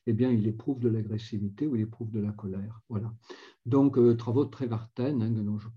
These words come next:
que je vous conseille très vivement. Et vous savez que le troisième pilier du fonctionnement humain, euh, après l'imitation motrice, l'imitation émotionnelle qui fonctionne à tout âge, euh, c'est évidemment l'attention conjointe, le fait de s'intéresser à ce qui intéresse autrui. Et puis la deuxième découverte, je la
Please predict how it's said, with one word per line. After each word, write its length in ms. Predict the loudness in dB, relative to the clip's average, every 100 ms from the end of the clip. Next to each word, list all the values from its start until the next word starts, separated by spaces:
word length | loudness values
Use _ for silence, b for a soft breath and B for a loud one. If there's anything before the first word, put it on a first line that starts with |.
| -16
que 80 | -14
je 60 | -10
vous 100 | -6
conseille 400 | -6 -4 -6 -6
très 180 | -2
vivement. 560 | 0 0 0 2 2 0 B B
Et 60 | -2
vous 100 | -2
savez 320 | 0 2 0
que 100 | 0
le 60 | -4
troisième 420 | -2 0 2 2
pilier 440 | 0 0 2 2
du 100 | 0
fonctionnement 520 | -6 -8 -4 -2 0 2
humain, 360 | 2 2 0 -2
euh, 160 | -4
après 200 | -6 -8
l'imitation 520 | -4 -2 -2 -6 -4 -4
motrice, 400 | -4 -6 -6 -2
l'imitation 420 | -2 -4 -6 -4
émotionnelle 480 | -4 -6 -4 -4 -6
qui 120 | -8
fonctionne 400 | -8 -6 -4 -4
à 60 |
tout 320 | -4 -10 -8 -4
âge, 240 | -4 -8 B B B -6
euh, 200 | 0 0
c'est 400 | 0 0 0 0
évidemment 500 | -2 0 2 2 0 -2
l'attention 560 | -2 -2 -4 -2 -2
conjointe, 640 | -2 -2 -2 -2 -2 -2 -8
le 60 |
fait 280 | -12 -8 -6
de 120 | -4
s'intéresser 640 | -4 -4 -4 -2 -4 -6 -10
à 40 |
ce 80 | -8
qui 80 | -4
intéresse 400 | -4 -4 -6 -6
autrui. 360 | -10 -10 -16 _ _ B B B B
Et 60 | -2
puis 140 | 4
la 80 | 4
deuxième 400 | 6 6 6 4
découverte, 440 | 2 0 0 0 0
je 140 | 0
la 340 | -2 -2 -4